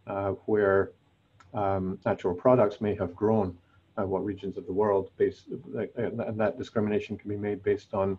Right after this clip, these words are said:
um, the incorporation of different stable isotopes. Um, so, uh, there are a number of ways to, uh, to make that assessment. There are some things, for example, stable isotope analysis that are more applicable in the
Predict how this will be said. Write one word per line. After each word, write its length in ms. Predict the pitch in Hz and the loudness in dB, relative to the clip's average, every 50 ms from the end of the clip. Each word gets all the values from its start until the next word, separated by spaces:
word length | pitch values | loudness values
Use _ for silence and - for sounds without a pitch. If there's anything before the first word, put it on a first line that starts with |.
| _ _ _ _ _ _ _ _ _ _ _ _ - - | _ _ _ _ _ _ _ _ _ _ _ _ -10 -6
um, 300 | 107 101 98 95 95 92 - | -4 -4 -2 -4 -4 -4 -4
the 60 | 117 | -4
incorporation 680 | 107 - - - 95 90 - - 98 98 92 - - 95 | -4 -4 -2 -4 -4 -4 -2 0 0 0 0 -2 -6 -10
of 60 | 90 | -8
different 280 | - - - - 92 | -8 -8 -6 -8 -8
stable 340 | - - 101 92 - - 90 | -4 -2 -2 -2 -2 -4 -8
isotopes. 680 | 92 101 - - - _ - - 95 82 - - - _ _ _ _ _ _ _ _ _ _ _ _ _ - _ _ _ _ _ _ | -8 -8 -10 -10 -14 _ -8 -6 -6 -6 -6 -10 -18 _ _ _ _ _ _ _ _ _ _ _ _ _ -20 _ _ _ _ _ _
Um, 380 | - 135 131 131 131 135 131 131 | 4 6 8 10 10 8 8 6
so, 340 | - - 147 139 135 127 127 - 208 214 _ - | 6 6 8 8 8 6 4 -2 -8 -8 _ 4
uh, 120 | 151 131 120 | 4 6 6
there 220 | 104 123 117 120 | 6 6 6 8
are 380 | 120 123 127 127 127 120 - - - - - | 8 8 8 8 6 6 4 0 -4 -2 0
a 40 | |
number 280 | 127 120 127 131 127 123 | 2 4 6 8 8 8
of 80 | 117 104 | 6 6
ways 340 | 117 117 113 113 104 - | 4 4 2 2 0 -4
to, 560 | - - - 110 110 107 107 104 101 95 - - | -4 -2 0 2 2 2 0 -2 -4 -8 -12 -12
uh, 340 | - 107 107 101 101 101 101 101 - - | -10 -8 -6 -6 -6 -6 -8 -10 -6 -2
to 240 | - 104 101 95 95 - _ - | 0 2 2 2 0 -4 _ -2
make 260 | 135 120 113 110 - | 0 0 0 0 0
that 160 | - 107 104 | 0 0 2
assessment. 640 | 101 98 - - 101 104 104 - - 135 135 135 - - - | 0 0 0 0 0 0 0 2 4 4 4 4 2 -2 2
There 120 | - 117 113 | 4 4 4
are 60 | 104 | 4
some 160 | - - - | 2 0 -2
things, 440 | - - 120 117 107 - - - - _ _ | 0 2 2 0 0 -2 -6 -16 -20 _ _
for 160 | - - 117 | -4 0 0
example, 360 | 110 98 - 110 101 101 101 101 | 2 2 2 0 0 0 -2 -4
stable 280 | - - 117 101 104 | -2 0 0 2 4
isotope 460 | 104 101 98 - - - 131 - - | 4 2 2 0 -2 -2 -2 -2 0
analysis 480 | - 107 104 104 120 117 - - 110 - | 0 2 2 4 2 2 0 -4 -4 -4
that 160 | - 101 - | -4 -4 -4
are 80 | 113 104 | -2 -4
more 320 | 101 107 104 104 98 95 - | -2 -2 0 0 0 -2 -2
applicable 680 | 104 104 - - - - - 127 117 123 117 120 120 - | -6 -8 -8 -12 -6 -2 0 2 2 4 4 2 0 -2
in 240 | 113 101 98 104 | -4 -8 -6 -4
the 280 | 98 101 98 98 98 98 | -4 -2 -2 -2 -2 -4